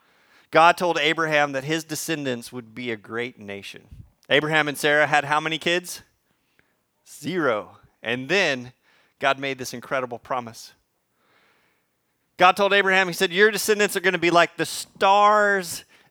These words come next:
in the skies." That's how numerous they're gonna be. "They're gonna be my own people, and through them,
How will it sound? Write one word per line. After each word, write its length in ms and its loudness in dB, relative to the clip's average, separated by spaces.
in 680 -4
the 100 -8
skies." 480 -4
That's 220 0
how 120 0
numerous 360 -6
they're 100 -10
gonna 160 -8
be. 200 -12
"They're 140 4
gonna 160 2
be 100 4
my 460 4
own 320 2
people, 560 -2
and 280 -2
through 500 -8
them, 460 -6